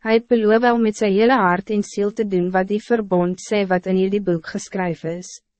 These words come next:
Die koning het gesê elke persoon in Jerusalem en in die Benjamin stam moet beloof dat hij dit ook zal doen,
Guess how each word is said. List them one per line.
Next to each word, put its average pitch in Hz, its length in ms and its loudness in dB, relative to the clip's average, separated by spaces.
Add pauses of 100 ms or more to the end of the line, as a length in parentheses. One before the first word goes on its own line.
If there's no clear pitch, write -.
(540)
Die 226 80 -4
koning 262 400 2
het 240 160 0
gesê 233 400 0
elke 226 300 2
persoon 202 500 0
in 185 160 2
Jerusalem 190 880 2
en 190 240 0
in 196 80 4
die 196 80 2
Benjamin 214 680 2
stam 208 460 0
moet 185 180 -2
beloof 180 500 0
dat 196 180 0
hij 185 160 0
dit 170 260 -4
ook 208 220 0
zal 185 240 -2
doen, 175 300 0